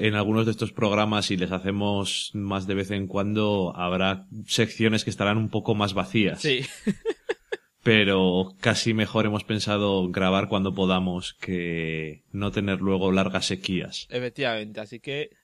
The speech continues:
Speaker 2: va a ser la periodicidad del Noveno Podcast durante dos mil catorce,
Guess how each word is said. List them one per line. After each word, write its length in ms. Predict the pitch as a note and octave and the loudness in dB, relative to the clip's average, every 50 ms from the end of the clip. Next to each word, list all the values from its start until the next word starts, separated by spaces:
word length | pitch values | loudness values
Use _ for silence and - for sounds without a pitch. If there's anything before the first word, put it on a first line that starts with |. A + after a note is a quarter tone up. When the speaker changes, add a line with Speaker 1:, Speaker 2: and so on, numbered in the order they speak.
| _ - | _ -6
Speaker 2:
va 60 | C#3+ D3 | -4 -4
a 40 | |
ser 200 | D3 - E3 D#3+ | -2 -2 -2 -2
la 400 | D3+ D3 D3+ C#3+ C#3 C3 B2+ B2 - | -2 0 0 2 2 2 0 -2 -2
periodicidad 540 | - C3 B2 B2+ B2+ A#2+ - C3 C3+ D3+ D#3 | -4 -4 -4 -4 -4 -6 -4 -4 -2 0 0
del 140 | D#3+ D3+ | 0 -2
Noveno 260 | D3+ C#3+ C#3 C3 C3+ - | 0 -2 -2 -2 -2 -2
Podcast 280 | C#3+ D3 C#3 - C#3 C3 | -2 -4 -4 -4 -4 -2
durante 340 | B2+ B2 B2+ B2 A#2 - A#2+ | -2 -2 -2 -4 -6 -6 -6
dos 160 | A2+ A#2 B2 | -6 -4 -4
mil 120 | D3 D3 | -6 -4
catorce, 540 | - C3 A#2 G#2 D#3 D#3 C#3 - - F3+ E3 | -4 -4 -2 -2 -2 -2 -2 -2 -2 -2 -2